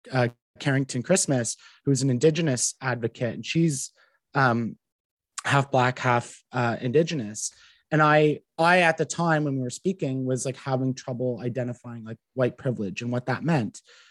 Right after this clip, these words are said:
And, like, so I asked them about it, and, and we were just chatting about it. And she put it in a way that I was like, "Oh, like, I really see the human side of it now. Okay, it, it's starting to make sense to me."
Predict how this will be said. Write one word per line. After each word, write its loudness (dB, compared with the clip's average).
And, 4
like, -6
so 2
I 2
asked -2
them 4
about 2
it, -4
and, -2
and -4
we 0
were 2
just 0
chatting 4
about 4
it. 0
And -4
she -2
put 4
it 8
in 6
a 4
way 6
that 4
I 2
was -2
like, -12
"Oh, -4
like, -2
I 0
really 4
see 0
the 2
human 4
side 2
of -6
it -8
now. -4
Okay, 2
it, 2
it's 0
starting 0
to -14
make -6
sense -2
to -8
me." -4